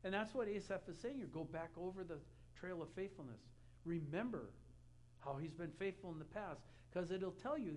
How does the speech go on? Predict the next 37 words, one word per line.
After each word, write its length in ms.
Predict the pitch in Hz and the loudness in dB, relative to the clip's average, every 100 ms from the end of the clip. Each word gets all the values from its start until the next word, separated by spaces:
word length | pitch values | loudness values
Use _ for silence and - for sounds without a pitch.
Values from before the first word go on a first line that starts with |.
| 151 | -2
he's 160 | 156 | -4
faithful 460 | - 214 220 - 156 | 0 2 2 0 2
in 120 | 151 | 2
the 60 | 143 | 2
mud. 240 | 160 143 - - - - - - - - - - - - - - - - - | 2 0 -2 -12 -18 -18 -18 -18 -18 -16 -16 -14 -14 -14 -14 -16 -16 -12 0
And 120 | 156 | 6
I 120 | 247 | 6
think 220 | 262 269 | 6 2
we 120 | 247 247 | 2 4
need 200 | 262 220 | 4 4
to 60 | |
know 160 | 220 247 | 4 4
that. 220 | 196 123 170 | 2 -2 2
I 160 | 208 | 2
think 240 | 220 247 - | 4 0 0
we, 260 | 233 220 214 170 - - | 0 0 -2 -6 -10 2
Christians, 560 | 226 233 294 294 - - - - - - - - - - - | 4 4 2 -2 -6 -12 -16 -18 -18 -18 -16 -16 -16 -16 4
followers 380 | 185 220 247 - | 10 12 10 8
of 100 | 208 | 2
Jesus, 380 | 196 220 233 - | 0 0 -4 2
I 200 | 196 233 | 6 6
think 300 | 240 247 233 | 6 0 0
we 100 | 233 | 0
need 180 | 220 214 | 2 2
to 40 | 202 | 2
know 180 | 208 | 2
that 220 | 208 208 190 | 4 4 4
right 200 | 208 190 | 0 0
now. 180 | 196 175 - - - - - - - - - - | -4 -4 -10 -16 -16 -16 -18 -18 -20 -18 -18 -6
Okay? 180 | 147 190 - - - - - | -4 -2 -6 -14 -16 -16 6
I, 200 | 170 220 | 12 12
it, 460 | 233 - - - 202 | 12 4 -4 -4 2
it 160 | 202 220 | 4 4
may 160 | 254 | 4
not 200 | 247 247 | 6 4
get 200 | 247 220 | 6 4
better. 260 | 185 226 147 | 6 4 2